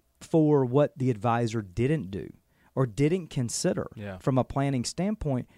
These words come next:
Speaker 1: doesn't make sense just because you didn't ask the question.
Speaker 2: And I think the expectation also is that, you know, you have the title financial advisor, and so someone thinks that they're, that they're working with a financial advisor. But I think the limitation, the,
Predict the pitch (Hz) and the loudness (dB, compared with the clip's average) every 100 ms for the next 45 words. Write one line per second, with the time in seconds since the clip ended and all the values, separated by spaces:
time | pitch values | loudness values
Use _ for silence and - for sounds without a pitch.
0 | - 110 147 160 147 135 - - 104 - | -16 0 2 2 0 -4 -4 -2 -4 -4
1 | - 98 - 101 101 95 90 87 - - | -8 -6 -4 -2 -2 -2 -4 -6 -8 -10
2 | - 175 - - - 156 180 220 131 131 | -10 -12 -12 -20 -8 -2 0 2 0 0
3 | - 123 127 127 120 104 113 131 - 98 | -2 -4 -2 -2 -4 -8 -4 -4 -4 -4
4 | 98 101 - 107 104 131 113 107 110 110 | -4 -4 -4 -6 -4 -6 -4 -4 -2 -2
5 | 113 - 113 104 95 107 104 104 - 101 | -4 -4 -2 -2 -4 -4 -4 -4 -4 -6
6 | 90 98 113 110 98 92 95 110 95 113 | -2 0 0 -2 -4 -6 -6 -6 -6 -6
7 | 101 95 - 110 104 - 98 - 101 98 | -6 -8 -8 -8 -8 -6 -6 -4 -2 -2
8 | 92 _ _ - - 120 117 113 98 123 | -4 _ _ -18 -6 -4 0 0 2 0
9 | 143 107 98 98 104 92 90 110 - 120 | 0 -4 -6 -6 -6 -6 -6 -6 -6 -6
10 | 92 98 87 95 - - - _ _ _ | -4 -4 -4 -8 -14 -14 -18 _ _ _
11 | _ _ - 139 147 139 123 127 135 - | _ _ 0 2 2 0 0 2 0 -2
12 | 127 139 117 | -4 -2 -4